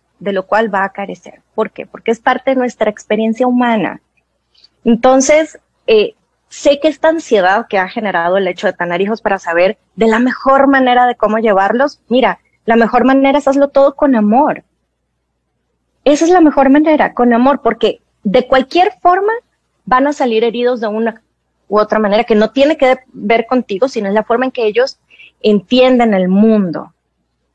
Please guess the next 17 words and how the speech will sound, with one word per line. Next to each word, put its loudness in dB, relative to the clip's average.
Y 4
de 6
adultos 2
es -2
exactamente -4
lo 0
mismo. -2
Tú -4
te 0
puedes 2
dar 0
cuenta 0
con -4
tu -8
pareja, -2
por -2
ejemplo, -2